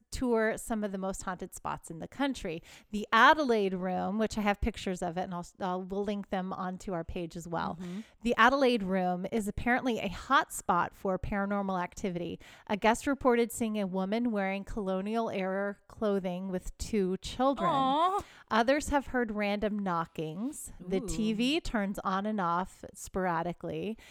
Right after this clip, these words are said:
Speaker 1: and have seen the shower curtain fall onto the floor with no explanation.
Speaker 2: Right.
Speaker 1: Did
Speaker 2: Wow.
Speaker 1: we mention Po-, Po-, <laughs> I'm gonna have to say the town again.
Speaker 2: Pochettanux?
Speaker 1: Pochettanux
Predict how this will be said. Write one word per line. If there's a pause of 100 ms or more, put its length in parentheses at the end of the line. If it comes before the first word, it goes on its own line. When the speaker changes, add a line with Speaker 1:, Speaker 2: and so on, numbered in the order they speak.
(300)
Speaker 1:
and
have
seen
the
shower
curtain
fall
onto
the
floor
with
no
explanation.
Speaker 2:
Right. (160)
Speaker 1:
Did
Speaker 2:
Wow.
Speaker 1:
we
mention
Po-, (220)
Po-, (160)
<laughs>
I'm
gonna
have
to
say
the
town
again.
Speaker 2:
Pochettanux? (220)
Speaker 1:
Pochettanux